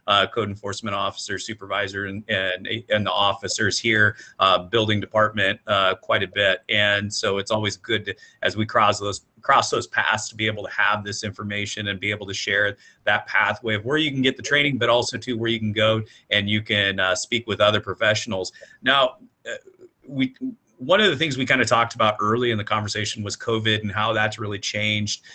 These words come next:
and impacted the day-to-day of what we do throughout, um, you know, really code enforcement and, uh, administering codes themselves. What other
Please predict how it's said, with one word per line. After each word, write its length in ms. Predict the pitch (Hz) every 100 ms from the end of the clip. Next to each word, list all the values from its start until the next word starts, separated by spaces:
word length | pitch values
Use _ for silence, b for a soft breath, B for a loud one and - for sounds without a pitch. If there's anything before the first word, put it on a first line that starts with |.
| B
and 80 | - 110
impacted 760 | 135 127 107 113 110 113 107 101
the 80 | 110
day-to-day 720 | 104 110 107 104 104 104 104
of 120 | 104 101
what 200 | 110 110
we 160 | 107
do 320 | 101 107 107
throughout, 560 | 107 - 101 98 98 98
um, 380 | 104 98 92 95 B B B -
you 80 |
know, 100 | 101
really 260 | 95 113 110
code 320 | - 117 120
enforcement 720 | 104 107 110 104 - 107 101 101
and, 580 | 104 101 98 98 98 98
uh, 360 | 98 98 92 - -
administering 800 | 101 107 107 - 104 98 98 101 -
codes 360 | 110 101 95
themselves. 600 | 101 95 - 101 95 - B B B B _ _ _
What 440 | 120 123 175 233 -
other 500 | 156 160 139 120